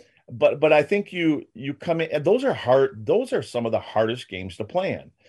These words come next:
When you know what's going on, you're in a playoff push, and you talk to yourselves. It, it doesn't matter what that jersey looks like. It doesn't matter what city we're in. We're gonna play our game. We're fifteen games. We're ten games. We're eight games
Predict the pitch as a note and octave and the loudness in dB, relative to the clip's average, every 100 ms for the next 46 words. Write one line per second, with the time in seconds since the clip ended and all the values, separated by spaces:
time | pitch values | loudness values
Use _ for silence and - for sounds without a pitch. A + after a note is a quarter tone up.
0 | _ - B2 B2 F#2+ B2 G3 G3 E3 C3+ | _ -2 0 0 -2 -2 0 2 2 2
1 | - A2+ G#2+ F#2+ E2+ F2 G2+ D3 E3+ E3 | -4 -4 -2 -2 -4 -6 -4 -4 -2 -4
2 | - G#2 F#2 - F2+ F2+ C#3+ F3+ E3 C#3 | 0 2 2 -2 -10 -8 -8 -8 -2 -2
3 | - G2+ F2 F2 D#2 E2+ C3 C#3 _ _ | -2 -8 -8 -8 -8 0 0 0 _ _
4 | _ _ _ A2+ G#2 B2 B2 C3+ C3 B2+ | _ _ _ -10 2 2 4 0 2 4
5 | B2+ B2 - G#2 A#2 A#2 A#2 G2+ G#2 G2+ | 4 0 -6 -2 -2 2 0 0 -4 -4
6 | F#2 E2+ D#2+ - D2+ G2 - A#2 A#2 A2+ | -4 -8 -12 -12 -12 -12 -2 -2 0 0
7 | A2+ A2+ G#2+ - C3 A#2+ F2 E2 D2 D#2 | 0 0 -2 -4 -4 -4 -4 -8 -12 -8
8 | G2 G2 G2 - G#2+ - G2+ A2+ A#2 G#2+ | -6 -4 -6 -2 -2 0 0 2 0 -2
9 | G#2+ G#2+ F#2 E2+ - B2 - B2 A#2 G2+ | -2 -4 -6 -8 -8 -10 -6 -4 -4 -2
10 | G#2+ G#2+ G#2 D#2+ - A2+ B2 A#2 A2+ G#2+ | -4 -4 -6 -12 -8 -4 -4 -2 -2 -2
11 | G2+ F2+ E2+ C3 B2+ B2 B2 A#2 | -6 -8 -4 -4 -4 -4 -2 -6